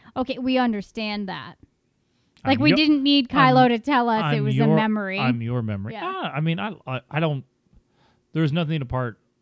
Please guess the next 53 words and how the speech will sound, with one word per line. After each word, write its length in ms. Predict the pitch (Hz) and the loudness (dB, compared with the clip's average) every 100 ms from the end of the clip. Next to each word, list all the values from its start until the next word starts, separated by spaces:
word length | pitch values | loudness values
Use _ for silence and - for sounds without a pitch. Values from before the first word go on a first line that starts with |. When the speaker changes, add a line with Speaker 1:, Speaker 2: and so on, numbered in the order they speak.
| _ | _
Speaker 2:
there's 180 | 135 117 | -8 -6
nothing 360 | 139 135 127 | -6 -8 -10
part 240 | 101 127 117 | -8 -6 -4
of 80 | 107 | -6
that 180 | 101 | -10
scene 280 | - 113 104 | -10 -10 -10
that 100 | 95 | -10
I 100 | 98 | -12
think 260 | 101 110 95 | -12 -12 -12
I 80 | 92 | -12
would 140 | 95 | -10
wanna 220 | 92 92 | -10 -10
change 440 | - 117 107 101 - | -10 -8 -6 -6 -8
other 260 | 131 117 117 | -8 -6 -6
than 380 | 113 110 101 101 _ _ _ _ _ _ _ _ - | -6 -6 -6 -10 _ _ _ _ _ _ _ _ -8
I 160 | 135 | -6
wish 240 | 139 139 151 | -4 -6 -4
we 100 | 135 | -6
would 100 | 123 | -6
have 120 | 107 | -6
got 220 | 120 107 | -6 -6
more 360 | 120 127 143 131 | -4 -2 0 -2
of 160 | 101 | -4
Ben 200 | 120 113 | -6 -6
Solo 680 | 107 147 135 120 107 104 104 - _ _ _ | -6 -4 -2 -2 -4 -6 -8 -14 _ _ _
and 120 | 139 | -8
actually 260 | 117 117 131 | -8 -6 -6
been 120 | 127 | -4
able 180 | 123 113 | -6 -6
to 60 | - | -8
see 140 | 127 | -6
what 140 | 120 | -6
he 120 | 104 120 | -6 -8
could 240 | 104 92 | -10 -12
do 460 | 262 196 135 123 120 | -8 -4 -2 -2 -4
than 200 | 123 120 | -6 -4
him 240 | 143 160 | -4 -2
running 280 | 135 139 135 | -2 -2 -2
in, 320 | 123 117 120 - _ _ _ | -2 -2 -4 -8 _ _ _
fighting 440 | _ 127 147 160 | _ -8 -4 -2
the 80 | 156 | -2
Knights 320 | 135 131 127 | -2 -4 -4
of 120 | 120 | -6
Ren, 320 | 117 113 113 110 | -4 -4 -4 -6
who 200 | 104 107 | -6 -8
were 200 | 110 107 | -8 -6
literally 500 | 117 131 131 120 107 | -4 -4 -4 -4 -6
kind 180 | 120 | -8
of 80 | 117 | -8
a 80 | 104 | -8
joke 600 | 92 - 120 110 107 - | -12 -8 -4 -4 -8 -14
the 180 | 135 117 | -8 -4
entire, 760 | 107 - 123 120 113 110 107 | -4 -6 -6 -4 -4 -4 -8